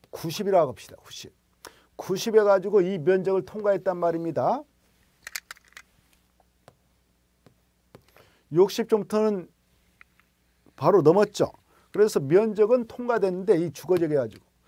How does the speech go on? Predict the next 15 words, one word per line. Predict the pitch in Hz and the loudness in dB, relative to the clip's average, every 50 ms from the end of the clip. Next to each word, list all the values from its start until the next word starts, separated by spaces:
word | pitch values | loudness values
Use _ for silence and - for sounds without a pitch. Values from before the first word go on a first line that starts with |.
| _ _ _ _ | _ _ _ _
근데 | - 190 214 233 226 208 - _ _ _ _ | -10 -4 2 2 2 2 0 _ _ _ _
이렇게 | - 147 165 202 208 214 220 214 214 - 220 202 - - - | -6 -2 2 2 4 4 2 2 4 4 2 2 2 0 -10
분할이 | - 156 180 202 208 208 202 208 175 | -8 -4 0 2 2 4 4 2 2
되게 | 202 202 190 202 202 202 190 | 2 2 4 4 2 2 0
됨으로써 | 185 - 156 170 190 196 202 196 175 - - - 233 254 262 277 _ _ _ _ _ - | -2 -6 -8 -6 -4 -4 -4 -4 -4 -4 0 2 2 2 2 0 _ _ _ _ _ -8
이 | 156 190 220 214 | -4 -2 -2 -2
건축물에 | - - - 175 196 208 196 - 202 202 202 202 | -2 -2 -2 -2 -2 -2 -4 -6 -4 -2 -2 -2
들어설 | 156 - 180 190 185 185 240 202 | -2 0 -2 -2 0 0 0 0
이 | 156 170 185 180 | 0 -2 -6 -6
대지하고요. | - - 185 185 180 156 180 165 160 151 135 165 196 208 175 - - _ _ _ _ _ _ - _ _ - - - | -2 0 0 0 0 2 2 2 2 2 2 2 0 0 0 0 -4 _ _ _ _ _ _ -20 _ _ -18 -10 -8
이 | 208 - | -8 -6
건축물 | - 202 214 208 160 190 208 202 | -2 -2 -2 -2 -2 -6 -6 -4
있는 | 202 208 196 180 190 | -2 -2 -2 -2 -2
이 | 196 170 | -4 -4
대지에 | - - 190 190 170 180 160 156 180 220 254 294 | -2 -2 -4 -2 -2 -2 0 2 2 2 0 -2